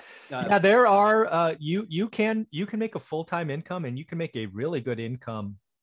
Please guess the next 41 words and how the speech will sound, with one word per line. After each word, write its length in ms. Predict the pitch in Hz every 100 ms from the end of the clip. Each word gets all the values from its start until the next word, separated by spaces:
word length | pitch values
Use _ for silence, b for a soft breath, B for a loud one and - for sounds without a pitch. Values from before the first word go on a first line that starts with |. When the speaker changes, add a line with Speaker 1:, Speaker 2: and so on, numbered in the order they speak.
| _ _
Speaker 2:
uh, 260 | 113 110 107
preaching 400 | - 139 127 127
fear 420 | - 135 139 - _ _ _ -
on 140 | 110
YouTube. 340 | 107 95 - - _ -
Uh, 100 | 110
Speaker 1:
Yeah. 120 | 147 - -
Speaker 2:
I, 200 | 127 131 135
I 20 | 147
now, 300 | 147 143 - b b
somebody 300 | 190 208 208
left 220 | 170 -
in 100 | 160
one 100 | 151
of 60 | 147
my 100 | 127
comments, 400 | - 139 135 123
and 80 | 123
I 80 |
totally 300 | 120 135 123
agree 200 | 104 120
with 120 | 123 117
it. 100 | 101
It's 120 | -
called 300 | 135 117 95 98 -
doom 460 | 143 151 185 226 - _ _ _ _
porn. 440 | 147 127 104 104 _ _ _ _ _ _ -
Speaker 1:
Yeah. 220 | 110 98 -
Speaker 2:
Right. 180 | 123 127
There's 240 | 135 127
a, 200 | 135 120 _ -
there's 240 | 131 127
an 160 | 131 135
audience, 680 | 135 151 185 196 - - - _ -
there's 200 | 165 180
a, 160 | 151 -
a 200 | 135 139
large 520 | 113 113 156 226 151 -
audience 420 | 131 123 117 113 -
that 200 | 127 131
wants 540 | 117 120 156 180 -